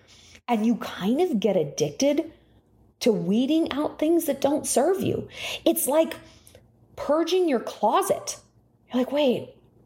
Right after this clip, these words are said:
oh, this feels so good. Why have I hung on to all this crap?" Fear, obligation.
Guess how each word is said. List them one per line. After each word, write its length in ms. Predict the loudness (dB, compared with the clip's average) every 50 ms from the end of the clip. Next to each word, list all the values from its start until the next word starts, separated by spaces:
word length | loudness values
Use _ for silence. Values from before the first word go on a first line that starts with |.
| _ _ _
oh, 280 | -4 0 2 2 2 2
this 160 | 0 -2 -4 -4
feels 140 | -4 -2
so 160 | 0 0 0 0
good. 480 | 0 0 0 2 2 2 2 2 0
Why 160 | -4 -2 -2
have 100 | 0 2
I 100 | 2 2
hung 180 | 2 0 -2 -2
on 260 | -4 -6 -4 -2 0
to 60 | 2
all 120 | 2 2 2
this 180 | 2 0 -2
crap?" 760 | -4 -6 -8 -10 -10 -4 -2 0 2 4 4 2 2 0 -4 -10 -14 -18 -20 -20 -20 _
Fear, 760 | -20 -20 -8 -6 -4 0 2 2 2 4 2 0 -2 -4 -10 -20 _ _ _ -2
obligation. 880 | 0 0 2 2 0 0 0 0 2 2 2 0 0 0 0 0 -2